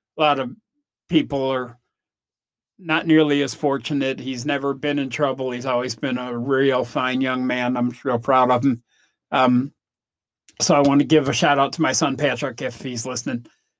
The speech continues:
And everybody, just thanks for sticking with me. I'm gonna try to be a little more consistent and bring you something you can be proud to say you have listened to or, you know, that you've grown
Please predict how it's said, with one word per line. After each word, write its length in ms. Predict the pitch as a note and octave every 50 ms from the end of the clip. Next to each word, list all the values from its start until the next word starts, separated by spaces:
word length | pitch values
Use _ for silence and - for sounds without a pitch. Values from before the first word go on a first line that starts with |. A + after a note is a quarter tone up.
| _ _ -
And 600 | E3 D3+ D3 D3 C#3+ C#3 C3+ C#3+ C#3+ C#3 C3+ B2 - _ _ _ _ _ _ _ _ _ _ _ _ _ _ _ _ _ -
everybody, 380 | - E3+ D#3+ D3+ E3+ E3 D#3+ D#3+
just 280 | D#3 C#3+ D3+ C#3+ - - _ -
thanks 200 | E3+ D#3+ D#3 -
for 120 | - E3
sticking 360 | - - G3+ F3 - E3 D#3
with 220 | D#3+ D#3+ D#3+ - -
me. 140 | F3 D#3+
I'm 80 | D3+ D3
gonna 120 | D3 C#3
try 240 | C3+ - F3 D#3 D3+
to 60 | D3+
be 120 | D3 C#3+ D#3+
a 60 | D3+
little 200 | D3+ D#3 D#3+ D#3+
more 140 | D#3 D3 C#3+
consistent 800 | - D#3+ D3+ C#3 - - F#3 E3+ D#3+ - - F3 D#3+ D#3+ - _ _ _ _ _ _ -
and 180 | D#3 C#3+ C#3+
bring 200 | C#3 D#3 D3+ D3
you 80 | D3 C#3+
something 320 | C#3 - F#3 D#3+ - F3+
you 100 | E3 C#3
can 180 | C3+ - D#3 C#3
be 140 | C3+ C3+ B2+
proud 380 | A#2 - D#3 C#3 C#3 C#3+ C#3 C3
to 80 | C3+
say 240 | - - - D#3 C#3
you 420 | C3+ C3+ C3+ C3+ C3 B2+ B2 B2+ C3
have 200 | B2+ B2 A#2+ B2
listened 380 | C#3+ C#3 B2+ - - C#3+ A#2
to 360 | - - C#3+ C#3+ C#3 C3+ C3 B2+
or, 240 | A#2+ A#2+ A#2 A2+ - _ _ _ _ _ _ _ _
you 80 | - D#3
know, 260 | C#3+ B2 A#2+ B2+ C#3+
that 220 | B2 B2+ C3+ B2+ D3
you've 220 | C#3 C3+ C3+ C3
grown 480 | - E3+ D3+ C#3+ C#3 C#3 C#3 C3+ A#2+